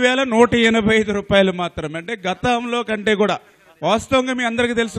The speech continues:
ఖర్చులు పెరుగుతూ ఉంటాయి, కానీ పెరిగినటువంటి ఖర్చులు ఉన్నా కూడా గతంలో కంటే నాణ్యత పెంచి ఈరోజు దాన్ని తగ్గించి కూడా ఇస్తుంది ఈ ప్రభుత్వం అని అంటే ఎంత అవినీతి రహితంగా ఈరోజు ఈ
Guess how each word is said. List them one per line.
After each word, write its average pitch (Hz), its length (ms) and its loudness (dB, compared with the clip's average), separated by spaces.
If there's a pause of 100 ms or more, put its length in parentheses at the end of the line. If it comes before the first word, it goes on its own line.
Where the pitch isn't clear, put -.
ఖర్చులు 233 400 -2
పెరుగుతూ 226 420 2
ఉంటాయి, 165 240 -6 (500)
కానీ 240 220 -2 (120)
పెరిగినటువంటి 254 680 0 (100)
ఖర్చులు 254 420 0
ఉన్నా 240 180 -4 (140)
కూడా 240 220 2 (1300)
గతంలో 262 460 6 (100)
కంటే 240 220 -4 (160)
నాణ్యత 269 400 0 (100)
పెంచి 240 340 -4 (520)
ఈరోజు 208 480 0 (360)
దాన్ని 196 240 0 (220)
తగ్గించి 262 500 -2
కూడా 254 160 0 (100)
ఇస్తుంది 226 380 -8
ఈ - 80 -8
ప్రభుత్వం 208 520 -2
అని 202 140 -6
అంటే 202 200 -2 (680)
ఎంత 240 240 -8 (160)
అవినీతి 262 560 -4 (120)
రహితంగా 277 560 0 (500)
ఈరోజు 214 360 4
ఈ - 20 -6